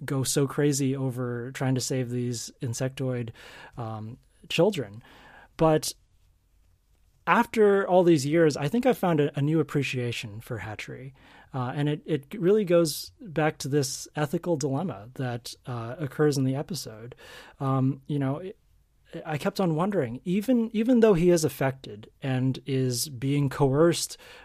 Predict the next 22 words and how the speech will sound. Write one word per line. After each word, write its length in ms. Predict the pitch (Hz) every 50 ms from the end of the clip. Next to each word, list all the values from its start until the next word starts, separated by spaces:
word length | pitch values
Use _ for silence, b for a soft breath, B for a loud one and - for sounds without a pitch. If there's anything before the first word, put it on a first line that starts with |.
| B B -
by 480 | 151 131 135 135 139 139 139 143 131 113
the 300 | 135 131 127 127 127 127
neurochemistry 760 | 131 127 143 147 147 147 139 - 147 143 143 135 - - 147 131
in 100 | 131 131
his 140 | 123 110 113
brain 640 | 107 - 127 127 131 139 143 143 139 143 135 135 B B B B B B B B
to 580 | - - 135 131 131 131 131 127 127 131 135 135
care 300 | - - - 139 147 160
for 180 | 156 - 156 147
these 460 | 127 131 127 127 127 123 113 - - -
young, 580 | 143 123 123 131 135 139 139 143 139 139 139 139 B B B B B B B
uh, 420 | - 123 120 117 113 113 120 - - 190 196 - - _ _ - 123
Xindi 320 | 117 135 143 147 139 139
insectoid 680 | 139 131 127 - 139 135 135 - 143 131 123 123 120
hatchlings, 800 | 117 - - 151 165 180 - - - 135 117 117 113 117 117 - - B B B B B B _ - - _ _ -
is 320 | - 165 196 208 214 - -
Archer 440 | - 147 151 165 160 - 170 160 131
actually 500 | 120 120 147 - - - 160 151 143 135
doing 560 | 131 131 127 127 139 139 147 147 143 151 - _ _ -
the 220 | 139 117 139 131
right 260 | 123 123 123 131 -
thing? 380 | - 151 156 151 101 - 120